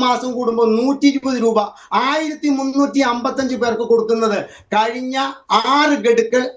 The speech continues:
അതിന്റെ വീഴ്ചയാണ്. ഇനി അടുത്തത് കുഷ്ഠരോഗികൾക്ക് ആയിരം രൂപ വീതം പ്രതിമാസം നൽകുന്നുണ്ട്, അതിന്റെ എട്ട് ലക്ഷം രൂപ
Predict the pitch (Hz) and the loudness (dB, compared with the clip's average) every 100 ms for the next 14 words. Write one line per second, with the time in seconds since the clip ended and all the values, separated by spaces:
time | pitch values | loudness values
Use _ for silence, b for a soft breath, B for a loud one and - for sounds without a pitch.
0 | - 208 247 247 233 - 208 214 214 226 | -4 -2 0 0 0 -2 -6 -4 0 2
1 | 202 196 196 214 - - _ _ _ b | 2 0 0 -2 -4 -12 _ _ _ b
2 | - 262 277 269 - 262 226 - 254 220 | 2 4 2 -2 -4 -4 -4 -8 -10 -2
3 | - 320 302 294 285 277 277 262 254 262 | 6 6 6 2 2 0 0 0 2 0
4 | 269 262 247 233 233 233 226 220 226 220 | -4 -4 -4 -4 -2 -2 -2 -2 -2 -2
5 | 214 233 233 226 220 220 196 214 214 185 | -2 0 0 0 0 0 0 -2 -2 -2
6 | 139 - B B 185 180 294 285 302 302 | -6 -8 B B -2 2 2 4 2 0
7 | - - 214 240 - 339 285 262 262 247 | -10 -6 -4 -4 -2 0 2 0 0 2
8 | 226 226 | 4 4